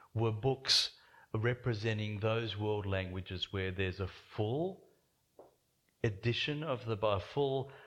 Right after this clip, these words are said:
version of the Bible in that language. So, of course, on the top shelf over there, you've got Spanish and Russian and Mandarin and English. Those languages have a full Bible, right?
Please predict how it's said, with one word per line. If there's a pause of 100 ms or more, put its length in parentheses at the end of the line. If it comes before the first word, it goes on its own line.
(200)
version
of
the
Bible
in
that
language.
So,
of
course,
on
the
top
shelf
over
there,
you've
got (800)
Spanish
and (160)
Russian
and (160)
Mandarin
and (160)
English. (1300)
Those
languages
have (140)
a
full
Bible,
right?